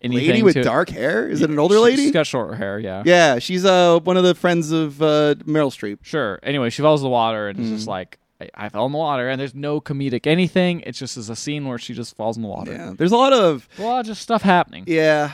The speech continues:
Speaker 2: it's, it's kinda weird 'cause even though there's not a lot of character to these characters, there sure is a lot of performance to them. Like, there's just scenes that just happen with these people like we're supposed to care.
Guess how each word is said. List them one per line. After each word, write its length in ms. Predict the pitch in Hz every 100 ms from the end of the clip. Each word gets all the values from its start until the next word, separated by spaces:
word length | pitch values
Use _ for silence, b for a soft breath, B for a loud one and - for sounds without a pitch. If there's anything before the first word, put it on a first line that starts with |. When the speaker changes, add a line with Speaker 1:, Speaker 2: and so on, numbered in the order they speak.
| -
Speaker 2:
it's, 180 | 202 -
it's 120 | 214
kinda 220 | 330 403
weird 340 | 277 254 226 135
'cause 260 | 165 143 -
even 280 | 175 220 262
though 340 | 277 277 240
there's 200 | 160 175
not 160 | 165 202
a 20 |
lot 160 | 190 180
of 80 | -
character 460 | - 185 226 285
to 100 | 285
these 140 | 294 -
characters, 460 | 311 302 269 277
there 100 | 175
sure 180 | 160 233
is 80 | 196
a 60 |
lot 160 | 196 185
of 40 | 156
performance 520 | 117 175 170 123 -
to 100 | 107
them. 220 | 110 110
Like, 280 | 113 127 _ b b
there's 140 | 185
just 160 | 269 -
scenes 300 | 233 226 190
that 100 | 165
just 220 | - 151
happen 360 | - 170 185 156
with 100 | 139
these 180 | 135 123
people 320 | 156 - 123
like 180 | 120 139
we're 80 |
supposed 280 | 127 - 135
to 40 | -
care. 460 | - 131 185 240